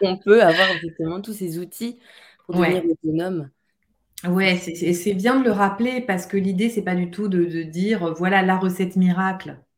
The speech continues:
Speaker 2: J'ai pas du tout voulu me positionner comme ça et, et dans, dans tout ce que je fais, je, je, c'est pas du tout le positionnement que, qui est OK pour moi. Par contre, ce sont des propositions à tester. C'est-à-dire, euh, si dans un, dans une proposition, quelque chose qui vous convient pas ou dites : « Non,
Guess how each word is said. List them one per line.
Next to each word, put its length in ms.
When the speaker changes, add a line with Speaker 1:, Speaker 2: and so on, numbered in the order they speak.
Speaker 2:
J'ai 140
pas 160
du 160
tout 140
voulu 240
me 60
positionner 520
comme 200
ça 320
et, 280
et 40
dans, 420
dans 180
tout 140
ce 60
que 120
je 100
fais, 160
je, 200
je, 180
c'est 140
pas 120
du 100
tout 100
le 60
positionnement 640
que, 220
qui 240
est 40
OK 260
pour 180
moi. 280
Par 160
contre, 140
ce 60
sont 120
des 120
propositions 960
à 120
tester. 580
C'est-à-dire, 380
euh, 80
si 220
dans 280
un, 140
dans 120
une 120
proposition, 400
quelque 180
chose 200
qui 100
vous 160
convient 400
pas 400
ou 120
dites : « 200
Non, 180